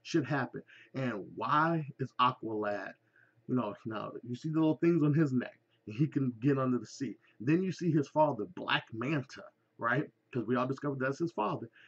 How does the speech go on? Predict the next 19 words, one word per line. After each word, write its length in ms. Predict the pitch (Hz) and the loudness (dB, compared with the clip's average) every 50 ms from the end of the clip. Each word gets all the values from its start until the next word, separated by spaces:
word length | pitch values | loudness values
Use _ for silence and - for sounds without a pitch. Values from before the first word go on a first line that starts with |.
| - _ - | -16 _ 0
And 100 | 151 156 | 2 4
then 100 | 185 185 | 4 4
he 80 | 202 | 4
got 140 | 202 185 180 | 4 2 2
some 160 | - 143 127 - - | 0 -2 -4 -2 -2
African 500 | 160 196 - - - 165 - - 139 123 | -2 -2 -2 -4 -4 -6 -4 -2 -4 -4
stuff 220 | 123 - 131 120 - | -4 -4 -6 -6 -4
in 60 | 120 117 | -4 -6
the 80 | 113 | -6
background. 420 | 104 107 113 113 110 110 107 101 - | -4 -4 -4 -4 -4 -6 -12 -14 -10
So 220 | - 123 117 - | -6 -6 -6 -6
is 120 | - 104 - | -8 -10 -12
he 80 | 120 | -12
from 200 | - - 110 90 131 | -12 -12 -14 -12 -6
land 340 | - 147 185 208 208 202 180 | -4 0 2 4 4 4 6
or 80 | 165 143 | 4 4
he's 160 | 143 143 - | 4 2 0
from 140 | 120 113 - | -4 -8 -10
sea? 420 | - - - 202 202 196 190 - | -10 -8 -6 -4 -4 -4 -4 -6